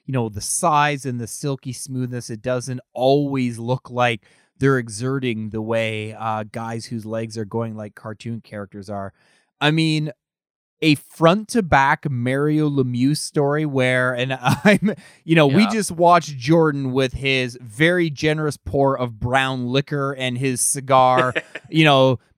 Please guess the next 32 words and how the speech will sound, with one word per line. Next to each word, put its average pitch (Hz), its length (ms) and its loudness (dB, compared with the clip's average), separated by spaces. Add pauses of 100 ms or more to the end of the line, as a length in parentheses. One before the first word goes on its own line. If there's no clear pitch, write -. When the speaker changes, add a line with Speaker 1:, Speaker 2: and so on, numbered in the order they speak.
Speaker 1:
being 175 360 6
pretty 320 500 0
straight 170 680 2
about, 135 560 2
you 190 180 -6
know, 147 260 2
giving 147 520 -2
his 165 280 2
side 170 460 2
anyways 131 480 -2
of 127 100 -4
a, 123 80 -2 (140)
on 135 160 -2
a 123 60 -6
bunch 139 280 -4
of 127 120 -4
things. 127 400 -4 (320)
You 151 60 -2
know, 147 40 0
one 185 220 6
thing 180 260 -2
Mario, 147 600 0
he 135 140 0
has 170 120 4
a 127 80 -2
few 220 180 0
things 123 280 -4
in 113 80 -12
common 123 360 -2
with 113 200 -6
Jordan, 117 440 -4 (360)
um, 123 720 2